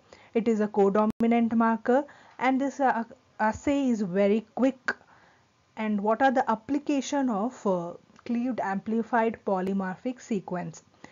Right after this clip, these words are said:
It is used to analyze the genetic polymorphism and phylogeny,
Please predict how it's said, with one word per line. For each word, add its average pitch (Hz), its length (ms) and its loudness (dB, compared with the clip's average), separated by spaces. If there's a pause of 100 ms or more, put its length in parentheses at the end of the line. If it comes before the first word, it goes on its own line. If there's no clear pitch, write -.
(200)
It 247 160 0
is 254 160 2
used 302 380 -2
to 277 180 0
analyze 233 580 0
the 240 140 2
genetic 202 540 -2
polymorphism 226 920 2
and 196 260 -4
phylogeny, 185 680 -2